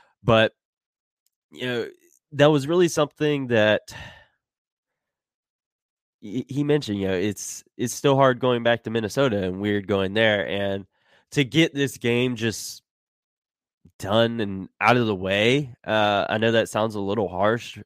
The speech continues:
uh, but to get that done and out of the way, like last year, getting that first loss out of the way, they opened up, like, nine and oh or something like that. Getting that first one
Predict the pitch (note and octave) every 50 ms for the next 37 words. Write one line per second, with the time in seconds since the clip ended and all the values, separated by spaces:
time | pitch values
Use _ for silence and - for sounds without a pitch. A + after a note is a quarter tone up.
0 | _ - - G2 F#2+ F#2+ F#2+ F2+ - - G#2+ G2+ G2 F#2+ - _ _ _ _ _
1 | _ _ _ _ _ _ - C3 C3 A#2+ D3 D#3+ - D#3+ D3+ C#3 - - _ _
2 | _ _ _ _ _ _ _ _ _ _ _ _ _ _ _ _ _ _ _ _
3 | _ _ - - _ _ - C3 A#2+ G#2 A#2 A2+ A2+ A2+ A2 G#2 G2+ G2+ F#2+ F#2
4 | F2 F2 E2 D2+ A2 B2+ B2+ - C3 B2 A#2 G#2+ - - - E2+ D#2 - - A2+
5 | A2+ C3+ C#3 C3+ B2 - - B2+ B2 G#2+ G#2 G#2 G2 G2+ G2+ G2 F#2 F2 - -
6 | F2 F#2+ F#2+ F#2+ F2+ F#2 F2+ F2 E2+ E2+ F2+ F2+ F2+ F2 G#2+ - A2+ G#2 G2+ G2
7 | F2 - G2 F#2 D#2+ G2 G2+ G#2 G#2+ G#2 G2+ G2 G2+ G2+ G2+ G2+ G2 F#2 F#2 -
8 | - F#2+ F#2 - F#2+ F2+ E2+ E2+ - - - F2 E2 D#2+ - _ _ _ _ _
9 | _ _ _ _ _ - - C3 D#3 E3 D3+ C#3 B2+ - - - B2 B2 A#2 G#2+
10 | - - - - - - _ _ _ _ _ _ _ _ _ - A2+ G#2+ G#2 G#2
11 | G#2 G2+ G2+ G2+ F#2+